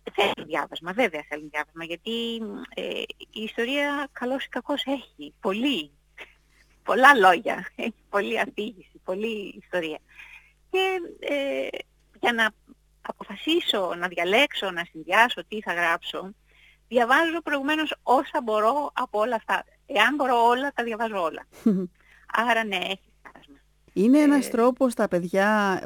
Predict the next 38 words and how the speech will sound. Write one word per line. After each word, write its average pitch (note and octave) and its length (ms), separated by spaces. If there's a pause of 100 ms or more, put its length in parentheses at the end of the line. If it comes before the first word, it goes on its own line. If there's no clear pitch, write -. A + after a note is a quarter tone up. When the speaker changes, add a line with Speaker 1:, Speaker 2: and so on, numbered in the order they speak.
Speaker 2:
που F#3 200
θα F3+ 140
διαβάσουν F#3 600
τις F#3 140
ιστορίες G3+ 500
και F#3+ 140
οι F#3+ 100
μεγάλοι A#3+ 580
που A#3+ 120
θα G#3+ 120
τους G#3 140
διαβάσουν G#3+ 600
ίσως E3 340
τις E3 160
ιστορίες, F#3 560 (260)
αν F#3+ 480
ακόμα F#3 420
δεν F#3 140
μπορούν F3+ 220
να F#3 100
διαβάζουν F#3+ 520
μόνα F#3+ 360
τους. E3 260 (500)
Ε, F#3 420 (120)
εγώ G3+ 200
θα G#3+ 260
έλεγα G#3+ 380
ότι G3 520
ωραίο G3+ 360
θα G#3 140
ήταν G#3+ 220
ακόμα G#3 300
και G3+ 120
αν G#3 120
διαβάζουν G#3 500
τα G3 120
παιδιά G3+ 460
να, G3 440